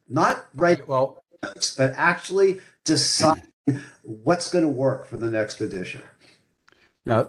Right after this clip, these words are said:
Speaker 2: I might be, uh, asking you to draw the curtain back, and maybe that's not fair, but
Speaker 1: Yeah, but that's good.
Speaker 2: in the, the last volume, the, uh, is it nineteen forty-five to the present,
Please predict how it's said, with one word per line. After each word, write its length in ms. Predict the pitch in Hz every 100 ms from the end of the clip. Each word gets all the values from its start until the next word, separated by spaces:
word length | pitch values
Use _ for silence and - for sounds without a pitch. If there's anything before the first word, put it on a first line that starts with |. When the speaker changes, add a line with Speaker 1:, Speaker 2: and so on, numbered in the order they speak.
| -
Speaker 2:
I 100 | 143
might 180 | 170 180
be, 260 | 151 131
uh, 40 | 123
asking 380 | 135 135 143 127
you 40 | 117
to 60 |
draw 200 | 110 123 120
the 60 |
curtain 340 | 113 147 139 117
back, 280 | 110 104 -
and 100 | 107
maybe 200 | 107 110
that's 260 | 110 113
not 220 | 120 101
fair, 300 | - 135 117
but 260 | 107 104 - -
Speaker 1:
Yeah, 80 | 160
but 100 | 160
that's 200 | 185 220
good. 320 | - 440 - - _ _ _ _ _
Speaker 2:
in 180 | 143 151
the, 260 | 151 147 151
the 160 | 135
last 380 | 135 165 185 185
volume, 520 | 147 127 117 113 143
the, 300 | 135 113 110
uh, 260 | 107 110 110 - - _ _ _ - _ _ _ _ _ -
is 160 | 131 113
it 80 |
nineteen 300 | 120 123 147
forty-five 500 | 127 135 117 127 123 123
to 60 |
the 80 | 113
present, 440 | - 139 117 117